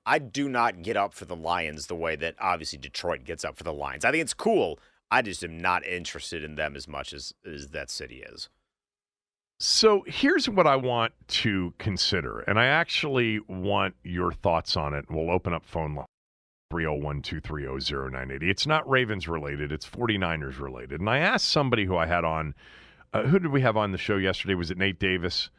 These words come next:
Speaker 1: Yes.
Speaker 2: Um, from U S A Today. I, I asked him, I said, "What if San Francisco doesn't get it done again?" Like, what if they lose Sunday night and don't even make the Super Bowl? Or what if they make the Super Bowl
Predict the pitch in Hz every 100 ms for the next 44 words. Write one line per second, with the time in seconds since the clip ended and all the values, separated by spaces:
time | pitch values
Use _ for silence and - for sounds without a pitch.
0 | _ 101 76 - 98 98 92 90 - -
1 | _ 113 95 90 90 - 90 90 95 -
2 | 120 - 147 202 262 214 - 131 117 -
3 | 123 117 151 285 453 - - 175 147 135
4 | - 123 - 113 104 85 90 98 92 95
5 | 90 73 80 76 65 60 - _ _ _
6 | - - - 143 156 208 277 381 330 170
7 | 120 123 85 67 - - - 117 98 90
8 | 80 67 62 - 101 101 - 127 139 120
9 | 101 85 90 107 - 85 - 85 78 71
10 | 76 90 151 202 233 254 196 175 160 160
11 | 120 123 120 110